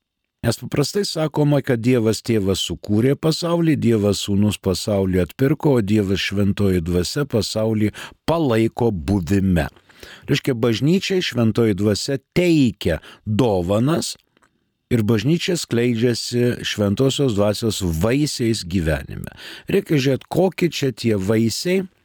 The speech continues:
kokie čia dalykai skleidžiasi. E, toliau, ar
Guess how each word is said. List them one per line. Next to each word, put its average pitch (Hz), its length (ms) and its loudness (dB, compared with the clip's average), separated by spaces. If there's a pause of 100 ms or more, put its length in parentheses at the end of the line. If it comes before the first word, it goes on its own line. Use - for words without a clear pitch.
(420)
kokie - 400 -2
čia 120 160 -4
dalykai 107 640 0
skleidžiasi. 85 1000 -2 (280)
E, 117 220 0 (220)
toliau, 143 720 2 (500)
ar 151 380 -2